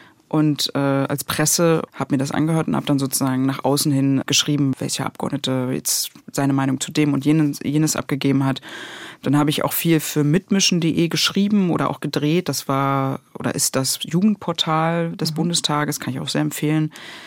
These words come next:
Speaker 1: Ist wirklich toll gemacht. Gerade lustigerweise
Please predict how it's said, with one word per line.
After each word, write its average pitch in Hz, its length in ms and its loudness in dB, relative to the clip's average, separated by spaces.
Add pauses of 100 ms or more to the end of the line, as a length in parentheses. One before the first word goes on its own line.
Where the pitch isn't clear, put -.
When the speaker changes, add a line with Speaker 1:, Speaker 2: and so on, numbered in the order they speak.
(580)
Speaker 1:
Ist 143 240 0
wirklich 185 240 2
toll 160 260 4
gemacht. 156 540 2 (280)
Gerade 190 680 4 (320)
lustigerweise 165 880 2